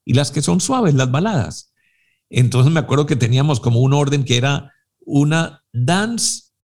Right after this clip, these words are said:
una suave, una movida y una suave. Y siempre seguíamos como ese, como esa curva musical, por llamarla de alguna manera,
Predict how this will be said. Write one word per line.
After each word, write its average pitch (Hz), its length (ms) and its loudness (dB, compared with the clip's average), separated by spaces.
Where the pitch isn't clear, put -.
una 117 300 4
suave, 120 600 -2
una 151 240 2
movida 147 600 2
y 92 100 -6
una 95 180 0
suave. 98 560 0
Y 117 120 2
siempre 131 600 0
seguíamos 110 540 0
como 90 220 -4
ese, 120 380 2
como 95 200 0
esa 123 260 -4
curva 151 420 2
musical, 147 640 -2
por - 140 -10
llamarla 101 300 0
de 117 60 4
alguna 104 200 2
manera, 117 400 0